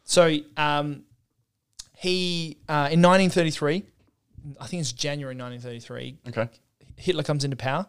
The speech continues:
Speaker 2: Yep.
Speaker 1: And, um, Bonhoeffer was getting a bit of, like, acclaim at that time. He publicly stands up against Hitler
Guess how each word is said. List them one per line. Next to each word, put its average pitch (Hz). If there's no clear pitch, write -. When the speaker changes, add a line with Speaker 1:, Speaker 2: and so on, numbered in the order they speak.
Speaker 2:
Yep. 113
Speaker 1:
And, 131
um, 123
Bonhoeffer 185
was 165
getting 160
a 147
bit 151
of, 147
like, 135
acclaim 143
at 135
that 135
time. 131
He 185
publicly 175
stands 160
up 143
against 131
Hitler 120